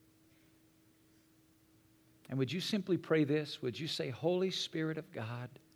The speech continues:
would you speak to me today?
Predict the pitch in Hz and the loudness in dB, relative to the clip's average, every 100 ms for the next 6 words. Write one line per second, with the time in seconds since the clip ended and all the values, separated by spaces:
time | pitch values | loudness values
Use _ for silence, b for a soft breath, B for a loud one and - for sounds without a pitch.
0 | B B B B B B B _ _ - | B B B B B B B _ _ -2
1 | 120 95 151 151 - - 135 139 - 123 | -2 0 -4 -2 -4 -4 -4 -4 -6 -6
2 | 101 95 98 92 - - 98 92 78 85 | -4 -4 -6 -10 -18 -14 -12 -10 -10 -12